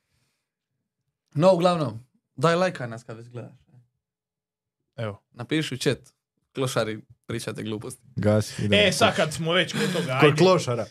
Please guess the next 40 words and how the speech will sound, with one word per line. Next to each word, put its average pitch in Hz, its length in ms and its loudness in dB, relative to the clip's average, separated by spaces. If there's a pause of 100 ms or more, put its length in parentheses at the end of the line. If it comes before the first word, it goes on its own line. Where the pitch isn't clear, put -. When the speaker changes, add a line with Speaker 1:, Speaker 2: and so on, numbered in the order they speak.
(120)
Speaker 2:
Kad - 260 6
smo 185 200 6
već 226 240 4
kod 214 180 4
toga, 175 240 4 (160)
e, 185 120 4
baš 190 200 4
sam 170 160 -4
govorio, 170 360 2
trebamo 160 300 2
malo 156 220 2
češće 147 300 -4
to 143 120 -6
spominjati. 131 520 -8
Ljudi, 131 360 -4
ovaj, 110 300 -8
stvarno, 127 360 -4
molimo 127 400 -4
vas, 104 280 -10
evo, 110 280 -8 (440)
to 160 140 4
je 143 80 4
vama 165 280 2
samo 156 280 -2
jedan 156 300 2
klik, 170 300 -6
a 123 280 -4 (100)
nama 131 320 0
je 113 280 -4
to, 123 400 -2
o, 117 320 -4
kako 131 240 -2
se 127 100 -8
kaže, 123 200 0
uspomena 147 500 0
za, 131 360 0
<laughs> 143 200 -4
za 160 80 0
cijeli 156 320 0
život. 143 340 -4